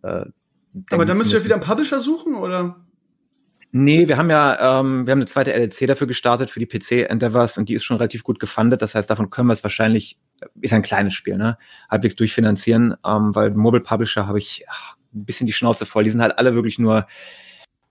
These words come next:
Speaker 1: die, dein Spiel, was du machst, interessiert die kein bisschen. Du kannst sonst was für ein Spiel machen. Das kann sonst wie aussehen. Das interessiert die kein bisschen.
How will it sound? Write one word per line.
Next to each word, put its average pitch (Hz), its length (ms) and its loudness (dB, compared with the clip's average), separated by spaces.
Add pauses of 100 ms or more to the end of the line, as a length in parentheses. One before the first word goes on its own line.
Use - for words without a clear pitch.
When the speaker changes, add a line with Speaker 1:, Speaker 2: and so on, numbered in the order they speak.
(120)
Speaker 1:
die, - 500 -6
dein 117 180 4
Spiel, 196 260 2
was 190 120 2
du 151 80 0
machst, 143 220 0
interessiert 120 260 -2
die 113 80 -2
kein 123 200 0
bisschen. 101 280 -2
Du 104 40 -8
kannst 123 220 -2
sonst 127 220 2
was 117 100 -2
für - 80 -6
ein - 40 -4
Spiel 117 240 0
machen. 98 200 -2
Das 95 140 -10
kann 117 160 -2
sonst 139 200 0
wie 131 100 2
aussehen. 98 280 0
Das 95 80 -10
interessiert 107 260 -6
die - 100 -6
kein 120 200 0
bisschen. 98 440 -2